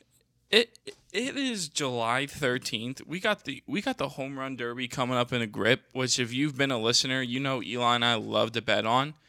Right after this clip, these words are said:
All of the hitters haven't even been announced yet. So if that's any prelude to what's gonna happen in the N B A offseason, just let it be known that it,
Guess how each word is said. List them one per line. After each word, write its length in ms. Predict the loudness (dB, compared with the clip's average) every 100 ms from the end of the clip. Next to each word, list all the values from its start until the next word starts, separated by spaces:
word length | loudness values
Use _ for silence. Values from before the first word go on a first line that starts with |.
| _ _ _ _ _
All 280 | 4 6 4
of 60 | 2
the 100 | 0
hitters 380 | 2 2 2
haven't 340 | 2 2 2 -2
even 240 | -4 -6
been 180 | -2 -2
announced 480 | -2 -6 -6 -2 -2
yet. 280 | -4 -6 -2
So 420 | 4 6 6 0 _ _ _ _ _ _ _ -20 _ _ _ 2
if 120 | 4
that's 280 | 6 4 4
any 220 | 2 0
prelude 680 | 0 2 4 6 6 4 2
to 80 |
what's 240 | 2 2 2
gonna 160 | 0
happen 300 | 2 2 2
in 60 | -4
the 140 | -4 -4
N 140 | -4
B 240 | -4 -2
A 40 | -2
offseason, 720 | -2 -2 -2 -2 -2 -2 -4
just 200 | 0 0
let 200 | 4 4
it 100 | 4
be 140 | -2 -4
known 320 | -4 -4 -6
that 120 | -8
it, 140 | -10